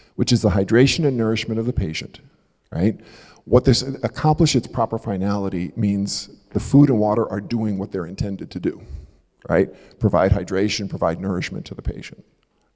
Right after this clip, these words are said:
right? "In this way," and this is key right here, "in this way, suffering and death by starvation and dehydration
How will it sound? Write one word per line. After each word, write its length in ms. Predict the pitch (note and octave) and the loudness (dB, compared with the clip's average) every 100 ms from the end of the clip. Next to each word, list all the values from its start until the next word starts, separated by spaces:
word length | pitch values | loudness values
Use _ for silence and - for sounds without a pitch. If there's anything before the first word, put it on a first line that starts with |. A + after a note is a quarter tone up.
| - | -18
right? 220 | - - _ _ _ _ _ _ _ _ _ _ _ _ _ _ _ _ _ | -16 -16 _ _ _ _ _ _ _ _ _ _ _ _ _ _ _ _ _
"In 260 | - D3+ G3 | 4 8 8
this 260 | G#3 G#3+ - | 6 4 0
way," 360 | F2 F#2 A#2 - - - | -4 -4 -12 -14 -20 0
and 140 | B2 D#3+ | 4 6
this 160 | F3+ | 4
is 140 | E3+ - | 0 -8
key 420 | - A2+ C#2 F#2 - - | -8 -8 -8 -12 -16 -14
right 200 | - D#2+ | -8 -8
here, 220 | D#2+ - - _ _ _ - | -10 -16 -20 _ _ _ 6
"in 260 | E3+ G3 | 8 8
this 260 | G3 F#3+ - | 6 2 2
way, 160 | A2+ | 0
suffering 480 | E2+ - B2 - C#3+ | 2 2 2 2 -2
and 120 | B2+ | 0
death 240 | A#2 G2+ - | 2 2 2
by 120 | F#2+ | 0
starvation 640 | F#2 G2+ F#2 G#2+ A2 A#2 | 2 2 2 2 2 -2
and 120 | F#2+ | -6
dehydration 800 | F#2 G2 F#2+ - F#2 A2+ - A2 | -6 -4 -4 0 0 0 -2 -6